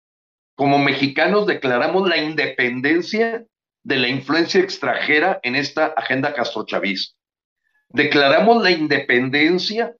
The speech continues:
con grito fuerte, con todo el corazón, con toda la ronquera que te puede generar un ambiente tan emotivo como estar con el Zócalo lleno. También gritamos que estábamos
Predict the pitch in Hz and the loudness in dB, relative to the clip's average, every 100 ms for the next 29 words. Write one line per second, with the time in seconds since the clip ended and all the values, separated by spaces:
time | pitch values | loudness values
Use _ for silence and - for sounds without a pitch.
0 | _ _ _ 127 131 127 180 196 208 190 | _ _ _ -2 0 0 0 0 0 -2
1 | - 151 175 185 190 - 202 196 - _ | -2 0 0 0 -2 2 2 2 -4 _
2 | _ 131 135 135 185 202 190 - 135 113 | _ -4 -4 -2 0 0 0 -2 -2 -2
3 | - 143 170 196 196 156 156 139 185 202 | -2 -2 0 -2 -4 -4 -4 -4 -2 0
4 | 185 135 123 123 117 - 170 190 - 135 | 0 0 -2 -2 -6 -4 -2 -2 -4 -6
5 | - - 170 190 185 - - - 151 127 | -8 -2 2 4 2 -4 -20 -6 -2 0
6 | 123 131 170 196 180 139 147 175 196 196 | 0 2 2 2 2 0 0 0 -2 0
7 | 123 120 113 104 - 190 202 - 135 113 | -2 -2 -2 -4 -4 0 0 0 -2 -2
8 | 110 - 160 170 - _ _ 131 120 117 | -2 -4 -4 -6 -12 _ _ -2 -2 0
9 | - 175 190 196 131 151 190 247 - - | 0 0 2 2 2 0 0 0 -4 -10
10 | _ _ _ _ _ - 123 131 147 175 | _ _ _ _ _ -6 -4 -2 0 0
11 | 180 - _ _ 131 127 170 175 185 180 | -4 -10 _ _ -6 -4 -2 2 2 2
12 | - - _ _ _ _ _ _ _ - | -2 -12 _ _ _ _ _ _ _ -4
13 | 131 135 165 175 175 151 139 - | -4 -2 0 0 0 -2 -4 -8